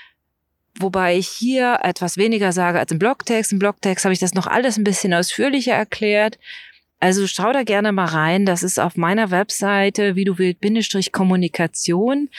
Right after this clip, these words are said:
weil mir einfach Hörerinnen gespiegelt haben, dass sie ganz gerne auch über meine Texte drüber lesen, beziehungsweise nicht nur drüber lesen, sondern sie Schritt für Schritt umsetzen. Also schau da gerne mal rein. Aber jetzt kommen wir noch mal hin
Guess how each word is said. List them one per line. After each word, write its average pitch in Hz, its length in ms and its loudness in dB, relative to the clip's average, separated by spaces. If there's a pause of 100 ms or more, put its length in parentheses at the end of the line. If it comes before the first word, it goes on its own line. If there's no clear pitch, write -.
(200)
weil 240 360 0
mir 302 200 0
einfach 208 400 -2
Hörerinnen 196 600 2
gespiegelt 175 640 0
haben, 160 440 0 (320)
dass 160 340 -2
sie 165 340 -2
ganz 302 360 -2
gerne 226 500 0
auch 175 300 0
über 170 220 0
meine 175 220 0
Texte 294 600 -2
drüber 349 500 0
lesen, 135 460 0
beziehungsweise 180 580 0
nicht 247 160 -2
nur 240 140 0
drüber 208 300 0
lesen, 160 240 0
sondern 160 280 0
sie 151 280 0
Schritt - 240 -2
für 220 100 2
Schritt 180 220 0
umsetzen. 139 640 0 (760)
Also 208 260 0
schau 196 200 0
da 247 120 2
gerne 185 200 -2
mal 208 160 -2
rein. 160 480 -6 (160)
Aber 180 140 0
jetzt 202 260 0
kommen 320 160 -2
wir 330 80 0
noch 294 80 -2
mal 262 120 0
hin 165 480 -4